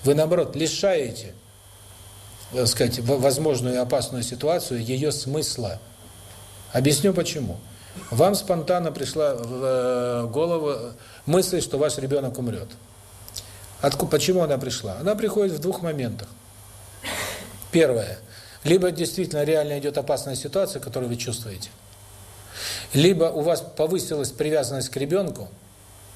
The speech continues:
ва-, вас начинает клинить на ребёнке, и подсознательно для балансировки возникает тут же противоположная мысль о его смерти. И в том, и в другом случае,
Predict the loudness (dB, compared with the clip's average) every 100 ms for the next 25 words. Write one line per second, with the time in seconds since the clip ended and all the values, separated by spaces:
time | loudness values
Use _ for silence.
0 | -20 -20 -18 -20 -20 -20 -20 -18 -18 -10
1 | 2 4 6 4 2 -2 0 0 0 -2
2 | 0 0 -2 -2 -2 -2 -4 -8 -6 -4
3 | 0 0 0 2 2 0 -2 0 0 0
4 | -2 -2 -2 -2 -4 -4 -2 0 0 0
5 | -4 -2 -4 -2 -2 0 -2 -2 -4 -4
6 | -4 -2 -2 -2 -2 -4 -6 -10 -16 -20
7 | -20 -20 -20 -20 -20 -20 -20 -16 -14 -14
8 | -2 2 2 4 4 4 -2 -2 -2 -2
9 | -2 -4 -4 -6 -10 -12